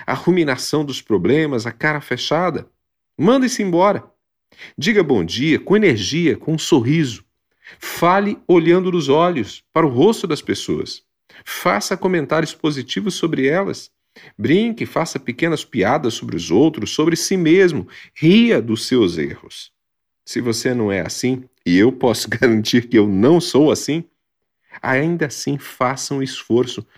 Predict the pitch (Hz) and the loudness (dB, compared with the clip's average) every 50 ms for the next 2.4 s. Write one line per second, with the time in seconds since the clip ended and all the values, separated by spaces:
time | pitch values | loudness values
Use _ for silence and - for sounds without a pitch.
0 | _ _ _ _ - 214 226 208 - - - 180 233 254 208 - - - - 76 | _ _ _ _ -4 -2 -2 -2 -2 2 2 2 2 2 0 -4 -4 -6 -6 -8
1 | - - _ _ _ _ _ _ _ 156 165 208 214 175 131 117 127 196 226 240 | -8 -12 _ _ _ _ _ _ _ -2 0 0 0 0 0 0 2 2 2 2
2 | 208 143 - - - 90 80 - | 2 0 -4 -6 -6 -6 -6 -8